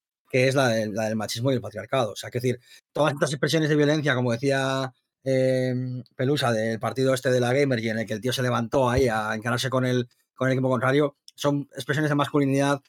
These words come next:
súper tóxica que, que son, que son el problema enraizado, eh, para que luego haya una toxicidad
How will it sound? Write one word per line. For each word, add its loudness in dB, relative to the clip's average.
súper 0
tóxica 0
que, 0
que -4
son, 0
que -6
son -2
el 4
problema 2
enraizado, 4
eh, -2
para -2
que -4
luego 4
haya 4
una 0
toxicidad -2